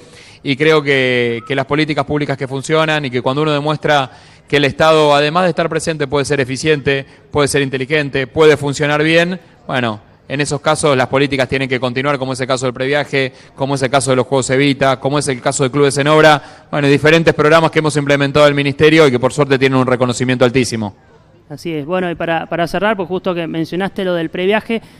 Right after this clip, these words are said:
Speaker 2: esta última edición que, que se lanzó tuvo una, una gran aceptación, ¿verdad?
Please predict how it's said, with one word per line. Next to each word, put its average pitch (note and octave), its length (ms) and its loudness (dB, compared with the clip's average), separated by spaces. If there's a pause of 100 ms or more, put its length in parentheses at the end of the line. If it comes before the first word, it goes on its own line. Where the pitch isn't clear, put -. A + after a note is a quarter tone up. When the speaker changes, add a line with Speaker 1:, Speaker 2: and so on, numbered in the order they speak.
(180)
Speaker 2:
esta F3+ 260 -4
última F#3 680 -2
edición E3 380 -4
que, F3+ 300 -4
que D#3+ 100 -6
se E3 140 -6
lanzó E3 340 -2
tuvo A3 220 0
una, F3+ 260 -2
una F#3 220 -2
gran F#3+ 160 -2
aceptación, E3+ 580 -4
¿verdad? F3 320 -4